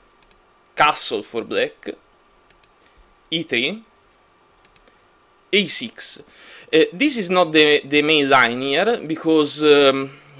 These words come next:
the, the two most played moves are, uh, C five and knight in D seven. Now white captured in D five, C captured in D five,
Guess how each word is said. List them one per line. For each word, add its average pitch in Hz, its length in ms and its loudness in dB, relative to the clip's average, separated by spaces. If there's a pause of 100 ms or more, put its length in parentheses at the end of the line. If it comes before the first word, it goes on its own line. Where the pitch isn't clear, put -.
(120)
the, 147 300 -2 (120)
the 135 540 2
two 196 180 -4
most 156 220 -2
played 147 260 0
moves 139 500 -4 (120)
are, 123 380 4
uh, 120 200 0 (380)
C - 240 -2
five 156 680 0 (220)
and 143 160 -4
knight 135 240 0
in 127 140 -8
D 123 60 -12
seven. 65 440 -10 (1300)
Now 160 200 0
white 139 340 4
captured 131 460 0
in 127 140 -10
D 123 80 -10
five, 135 640 -4
C - 260 -4
captured 120 420 -2
in 120 80 -10
D 117 60 -12
five, 175 340 -6